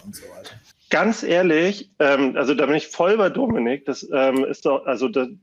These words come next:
Speaker 2: also da würde ich jedem auf Mandantenseite auch komplettes,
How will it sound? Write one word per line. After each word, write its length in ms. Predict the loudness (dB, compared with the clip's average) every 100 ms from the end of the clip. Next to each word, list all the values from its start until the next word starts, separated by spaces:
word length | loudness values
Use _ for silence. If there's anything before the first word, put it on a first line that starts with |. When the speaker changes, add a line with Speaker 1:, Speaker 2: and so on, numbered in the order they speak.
| -4
Speaker 2:
also 320 | -2 0 -2
da 220 | 0 2
würde 500 | 2 0 -4 -2 -4
ich 100 | -2
jedem 340 | 0 2 4 2
auf 200 | 2 0
Mandantenseite 960 | 0 2 0 0 0 2 2 0 -2
auch 300 | -2 -2 -4
komplettes, 880 | -4 -2 -2 -2 0 0 -2 -6